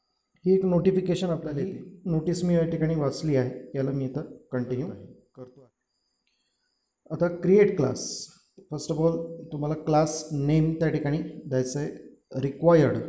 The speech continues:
त्याच्यासमोर कंसात लिहिलं आहे, म्हणजे हे तुम्हाला टाकावंच लागेल. ठीक आहे, आता उदाहरणार्थ मी या ठिकाणी, मी आधी नववी आणि दहावीचे वर्ग तयार केलेले आहेत, त्यामुळे मी या ठिकाणी, अ,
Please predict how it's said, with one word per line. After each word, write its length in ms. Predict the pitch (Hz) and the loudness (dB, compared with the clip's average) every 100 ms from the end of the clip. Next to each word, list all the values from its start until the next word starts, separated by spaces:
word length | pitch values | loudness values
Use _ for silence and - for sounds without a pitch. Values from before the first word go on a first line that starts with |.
| - | -6
त्याच्यासमोर 460 | 131 143 147 143 143 | -6 -4 -4 -4 -2
कंसात 420 | 135 131 143 135 | -2 -2 -2 0
लिहिलं 180 | 139 131 | 0 2
आहे, 100 | 117 | 0
म्हणजे 200 | 123 139 | 0 0
हे 220 | 151 151 | -2 -2
तुम्हाला 260 | 139 147 156 | 0 0 0
टाकावंच 640 | 135 127 127 160 - - - | -4 -2 0 -2 -4 -12 -4
लागेल. 360 | 135 117 110 107 - _ _ _ 180 | -2 -2 -4 -10 -16 _ _ _ -8
ठीक 120 | 160 | -4
आहे, 380 | 117 - - - _ _ _ _ - | -4 -8 -20 -20 _ _ _ _ -8
आता 120 | 151 | -2
उदाहरणार्थ 500 | 170 185 185 170 175 | 2 4 6 4 2
मी 160 | 185 175 | 2 4
या 80 | |
ठिकाणी, 340 | 165 165 151 196 - - - - _ _ _ _ _ _ _ _ _ _ - - - _ _ _ _ _ | 4 4 2 0 -2 -12 -18 -20 _ _ _ _ _ _ _ _ _ _ -16 -16 -18 _ _ _ _ _
मी 100 | 175 | 2
आधी 220 | 175 170 | 6 8
नववी 400 | 190 180 160 165 220 | 8 8 8 6 2
आणि 220 | 202 180 | 2 4
दहावीचे 440 | 175 156 151 165 175 | 6 6 6 2 2
वर्ग 320 | 156 151 156 | 2 2 2
तयार 180 | 151 147 - | 2 2 0
केलेले 260 | 156 165 | 2 2
आहेत, 200 | 135 110 - - - | 2 0 -6 -12 -8
त्यामुळे 260 | 135 135 | -4 -2
मी 140 | 131 139 | 0 0
या 80 | 135 | -2
ठिकाणी, 280 | 131 131 135 - - _ _ _ _ _ _ _ | -4 -2 -4 -6 -16 _ _ _ _ _ _ _
अ, 80 | - | -8